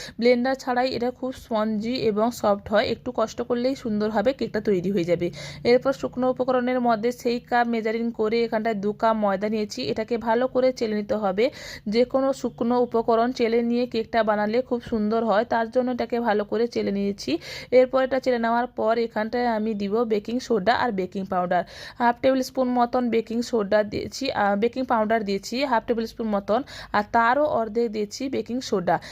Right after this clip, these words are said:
এটাকে ভালো করে চেলে নেওয়ার পর এখানে ভালো করে শুকনো উপকরণগুলো মিশিয়ে নিচ্ছি। এখানে অল্প একটু লবণ দিয়েছি। এখানে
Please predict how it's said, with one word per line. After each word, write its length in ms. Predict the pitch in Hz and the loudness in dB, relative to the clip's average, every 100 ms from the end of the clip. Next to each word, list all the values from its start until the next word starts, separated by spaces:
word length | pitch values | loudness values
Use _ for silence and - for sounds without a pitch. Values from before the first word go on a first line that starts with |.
| - | -4
এটাকে 380 | - 240 247 269 | 0 2 2 2
ভালো 240 | 269 247 254 | 4 2 2
করে 240 | 247 254 | 2 2
চেলে 260 | 254 226 226 | 2 -2 0
নেওয়ার 280 | 226 226 | 2 2
পর 280 | 233 214 208 247 | 0 2 4 4
এখানে 380 | - 226 247 240 | 0 -2 0 -2
ভালো 280 | 240 226 233 | 0 0 0
করে 220 | 233 247 | 0 0
শুকনো 360 | - 233 226 240 | 0 -4 -2 0
উপকরণগুলো 560 | 233 240 240 233 240 | 0 0 0 2 0
মিশিয়ে 420 | 233 214 - 226 | 0 -2 -2 -2
নিচ্ছি। 380 | 220 208 - - | -2 -2 -4 -6
এখানে 340 | 262 233 247 240 | -4 -4 -2 -2
অল্প 280 | - 233 240 269 | 2 2 2 -2
একটু 240 | 262 262 254 254 - - - | -2 -4 -4 -4 -10 -12 2
লবণ 440 | 226 214 240 240 | 4 4 2 0
দিয়েছি। 320 | 233 220 - | 0 -2 -2
এখানে 260 | 262 247 220 | -2 -2 -2